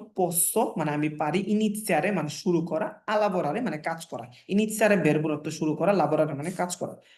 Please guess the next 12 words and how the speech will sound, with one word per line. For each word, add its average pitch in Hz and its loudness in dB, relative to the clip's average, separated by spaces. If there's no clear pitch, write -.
Quando 233 6
posso, 151 2
দেখেন 156 0
একবার 180 4
ভার্ব 151 6
ভেঙে 147 4
ফেলছে, 143 0
posso, 151 -2
ভার্ব 139 -2
potere, 156 -2
তাই 175 2
না? 269 -4